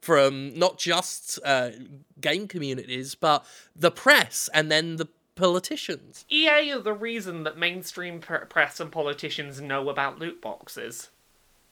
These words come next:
Speaker 2: Um, other than that, we got, uh, another loot boxy story. Fortnite, which up until now only had cosmetic microtransactions, now has loot boxes. Or randomized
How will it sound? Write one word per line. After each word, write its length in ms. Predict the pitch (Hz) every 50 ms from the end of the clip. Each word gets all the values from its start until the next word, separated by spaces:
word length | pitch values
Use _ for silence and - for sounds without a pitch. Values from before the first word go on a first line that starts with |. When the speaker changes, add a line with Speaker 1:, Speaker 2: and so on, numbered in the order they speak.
| _ -
Speaker 2:
Um, 380 | 151 151 151 147 147 151 151 _ - - - - - - - - - _ _ _ _ -
other 400 | - 254 269 277 277 240 254 240
than 180 | 214 226 214 208
that, 320 | 214 214 214 220 - -
we 100 | 190 185
got, 360 | 175 190 185 180 - - - - -
uh, 160 | 165 165 151 139
another 340 | 170 190 214 214 202 208
loot 240 | 185 180 190 180 - -
boxy 380 | 170 151 - - - 160 147
story. 600 | - - - 165 156 151 147 151 151 147 143 - - _ -
Fortnite, 680 | - - 330 330 320 - - 156 147 123 151 214 220 -
which 180 | 185 165 196
up 140 | 220 208 -
until 320 | 226 214 208 - 240 220
now 300 | 214 214 214 208 202 190 -
only 320 | 180 202 202 208 202 196
had 240 | 175 185 185 175 -
cosmetic 500 | - 175 156 156 170 165 160 - 180 156
microtransactions, 1080 | 185 190 196 - 156 143 139 156 147 139 139 135 151 147 135 - - 165 147 147 135 - - - _ _
now 280 | - 143 147 143 139 143
has 280 | - 143 143 151 147 -
loot 300 | 123 123 107 - - -
boxes. 720 | 123 113 - - - - 135 127 123 123 127 - - - _ _ _ _ _ _ _ _
Or 320 | - 151 156 147 147 147 - _ -
randomized 1000 | 202 170 175 185 180 185 185 156 180 175 165 156 156 151 151 151 151 160 - -